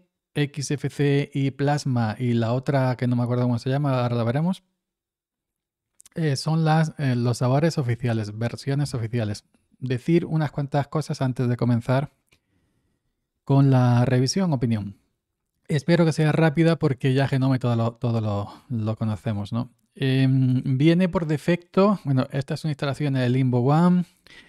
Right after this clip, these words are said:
con estas características. Vamos a verlo por aquí. Eh, comprar.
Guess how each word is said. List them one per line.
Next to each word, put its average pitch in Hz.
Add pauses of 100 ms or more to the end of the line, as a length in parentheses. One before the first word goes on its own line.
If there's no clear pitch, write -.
(140)
con 113
estas -
características. 139 (600)
Vamos 127
a -
verlo 123
por 113
aquí. 123 (1120)
Eh, 107
comprar. 131